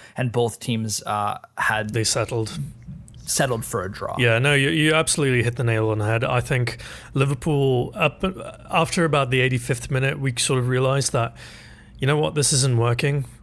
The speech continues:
Speaker 2: and let's not try and force the issue here. Let's not overcommit. Let's just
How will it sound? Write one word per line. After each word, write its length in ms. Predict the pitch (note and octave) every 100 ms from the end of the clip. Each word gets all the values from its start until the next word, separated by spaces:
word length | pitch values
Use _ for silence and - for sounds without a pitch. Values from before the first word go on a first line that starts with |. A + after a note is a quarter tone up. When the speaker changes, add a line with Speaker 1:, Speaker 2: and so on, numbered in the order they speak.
| -
Speaker 2:
and 220 | C3 A#2
let's 240 | A#2+ B2 -
not 280 | B2 A#2+ - - -
try 360 | - - A#2 A#2+
and 160 | A#2 A2+
force 340 | A#2+ A2+ -
the 120 | C3
issue 300 | B2 - C3+
here. 180 | C#3 C#3
Let's 220 | B2+ A#2+
not 160 | B2+ B2
overcommit. 600 | A#2+ A#2+ A#2+ A#2+ B2+ B2+
Let's 200 | A#2+ -
just 240 | A#2 -